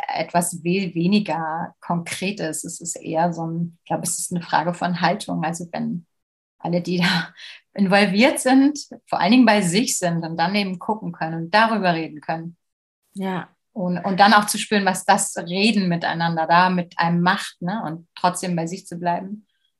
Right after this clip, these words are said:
Speaker 1: Und ich glaube, das ist nichts, was man lernt, eine Ausbildung. Ich glaube, das ist etwas, was man über Erfahrung lernt oder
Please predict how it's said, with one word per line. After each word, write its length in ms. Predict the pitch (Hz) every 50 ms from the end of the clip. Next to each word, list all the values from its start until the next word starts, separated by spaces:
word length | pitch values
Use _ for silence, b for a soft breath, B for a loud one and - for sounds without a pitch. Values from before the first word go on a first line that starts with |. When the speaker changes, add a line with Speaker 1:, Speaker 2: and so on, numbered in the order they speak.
| _ _ -
Speaker 1:
Und 60 | 165 165
ich 100 | - -
glaube, 240 | 180 180 180 180
das 220 | 175 170 170 - 175
ist 100 | 175 -
nichts, 220 | 180 180 175 -
was 160 | 185 175 -
man 180 | 175 190 202 196
lernt, 520 | 180 175 170 180 220 254 294 302 285 - - _ _ _ _ _ _ _
eine 180 | - 170 143 165
Ausbildung. 840 | 202 208 - - - 208 208 214 214 208 208 208 208 208 214 214 - _ _ _ _
Ich 60 | -
glaube, 140 | 160 160 -
das 200 | 165 170 - -
ist 100 | 170 -
etwas, 280 | - - - 170 - -
was 100 | 165 -
man 240 | 165 160 160 160 156
über 200 | - 160 160 147
Erfahrung 480 | 147 165 - - 180 180 175 190 190
lernt 180 | 180 175 170 170
oder 260 | - 165 156 151 -